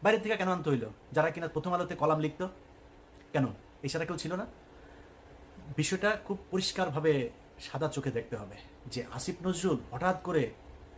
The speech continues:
তিন তারিখে বিশাল আকারে রাস্তায় নেমে একদম ছাত্রদের সাথে হাতে হাত দিয়ে তারপর রাস্তায় নেমে গেল। এই ফারুকি টারুকি এরা হঠাৎ করে রাস্তায় চলে আসলো, কোনো কিছুই এমনিতে হয় নাই। এগুলো সবগুলোর পেছনে কারণ আছে। এরা কেন এসেছে, কেন এদের সাথে মিলেছে, কিভাবে এরা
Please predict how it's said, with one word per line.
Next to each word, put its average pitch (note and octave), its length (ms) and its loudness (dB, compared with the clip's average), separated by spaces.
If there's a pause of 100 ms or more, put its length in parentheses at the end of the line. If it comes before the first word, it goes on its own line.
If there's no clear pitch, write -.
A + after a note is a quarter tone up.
(180)
তিন E3+ 180 -2
তারিখে D#3+ 480 0 (240)
বিশাল E3+ 300 0
আকারে D#3+ 240 0
রাস্তায় D3 340 0
নেমে D#3 200 0
একদম C#3+ 200 -2
ছাত্রদের C#3+ 380 -4
সাথে D3+ 160 -6
হাতে C#3 220 -4
হাত C#3+ 220 2
দিয়ে D3+ 140 -2
তারপর C#3+ 280 -2
রাস্তায় C#3 260 -2
নেমে C#3+ 160 2
গেল। C3+ 220 2 (360)
এই F#3 100 4
ফারুকি E3 320 2
টারুকি D#3+ 280 0
এরা D#3+ 120 2
হঠাৎ F#3 260 2
করে F3+ 120 -4
রাস্তায় D#3 280 0
চলে D3+ 160 2
আসলো, C#3 280 -2 (840)
কোনো D3+ 160 0
কিছুই E3 420 -2
এমনিতে C#3 300 2
হয় A2 160 -4
নাই। G2 120 -8 (760)
এগুলো D#3 260 -2
সবগুলোর D#3 500 -4
পেছনে E3+ 360 -4
কারণ D3+ 240 2
আছে। A#2+ 220 -2 (1000)
এরা C3 120 0
কেন C#3+ 240 2
এসেছে, G3 380 -2 (580)
কেন C#3 160 2
এদের D#3 180 4
সাথে E3 200 -4
মিলেছে, D#3+ 400 0
কিভাবে D#3 360 0
এরা E3+ 200 2